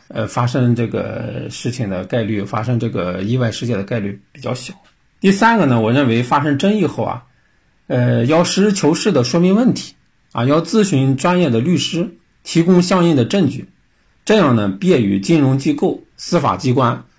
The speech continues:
很快的查明这个事实，最后呢，也能便于维护咱们自身的合法权益。孙女士这个案子，她要是当初，是吧，就把这个跟田女士，让田女士代办，每次存取钱是不是你自己去存取的，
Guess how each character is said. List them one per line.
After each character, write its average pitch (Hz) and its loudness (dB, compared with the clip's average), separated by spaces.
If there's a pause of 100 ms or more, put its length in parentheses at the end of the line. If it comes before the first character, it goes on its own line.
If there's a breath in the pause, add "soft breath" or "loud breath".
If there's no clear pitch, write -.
(100)
很 127 0
快 175 0
的 113 -2
查 135 -4
明 139 4
这 120 2
个 113 -2
事 113 -4
实， - -10 (440)
最 175 4
后 160 2
呢， 107 0
也 95 -2
能 120 -2 (260)
便 156 2
于 120 2
维 104 0
护 127 -2
咱 98 -2
们 104 0
自 147 -4
身 139 0
的 135 0
合 113 -6
法 131 -6
权 117 -10
益。 147 -6 (380)
孙 208 2
女 151 4
士 170 0
这 170 0
个 151 2
案 151 2
子， - -4 (100)
她 208 0
要 233 2
是 196 0
当 240 4
初， 247 0 (100)
是 - -2
吧， 123 4
就 143 2
把 143 2
这 147 2
个 113 0
跟 165 4
田 170 2
女 139 6
士， 135 -2
让 151 0
田 160 0
女 147 2
士 135 0
代 196 0
办， 170 0
每 135 4
次 170 0
存 151 0
取 160 0
钱 143 0
是 165 -2
不 147 0
是 151 2
你 135 4
自 151 0
己 123 2
去 131 -4
存 127 0
取 135 -2
的， 113 -4